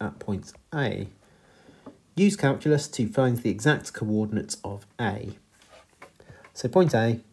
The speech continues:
minimum turning point, I know that's where dy by dx is equal to zero. So I need to do some differentiation and make it equal to zero. Right, in order for me to differentiate my function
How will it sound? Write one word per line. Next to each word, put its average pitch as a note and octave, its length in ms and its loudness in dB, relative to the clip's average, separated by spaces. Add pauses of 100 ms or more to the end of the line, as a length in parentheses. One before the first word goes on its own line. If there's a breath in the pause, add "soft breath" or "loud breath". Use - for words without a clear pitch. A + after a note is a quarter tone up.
(420)
minimum D#3 360 8
turning G2+ 340 0
point, A2 300 -4
I A#2+ 120 2
know G#2+ 200 4
that's G#2+ 380 -2
where G2+ 220 0
dy G2+ 180 -4
by A2+ 600 0
dx - 560 -8
is - 100 -10
equal F#2 380 -8
to - 160 -14
zero. G2 400 -4 (1300 soft breath)
So E3+ 400 4
I G#2+ 60 4
need B2+ 140 2
to - 80 -12
do A#2 100 -2
some G#2+ 160 -2
differentiation D#3 960 0 (100)
and A2 220 -4
make - 220 -2
it - 120 -10
equal A2 420 -4
to G#2 180 -8
zero. G2+ 420 -6 (1800 soft breath)
Right, D#3+ 300 4
in B2+ 140 2
order F3 180 6
for - 100 -4
me E3 120 4
to D#3 100 -4
differentiate A#2 560 0
my G#2 140 0
function C3+ 580 -2